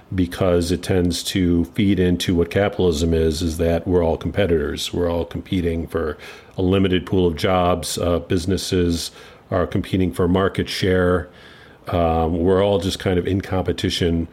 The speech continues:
for one another, and, uh, an evolutionary narrative based on, uh,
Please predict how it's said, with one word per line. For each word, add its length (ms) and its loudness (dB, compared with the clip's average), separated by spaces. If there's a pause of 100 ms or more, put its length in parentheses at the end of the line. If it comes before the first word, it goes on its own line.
(300)
for 120 -2
one 180 2
another, 500 2
and, 420 0
uh, 120 0
an 160 0
evolutionary 760 2
narrative 580 2
based 360 0
on, 360 0 (800)
uh, 560 0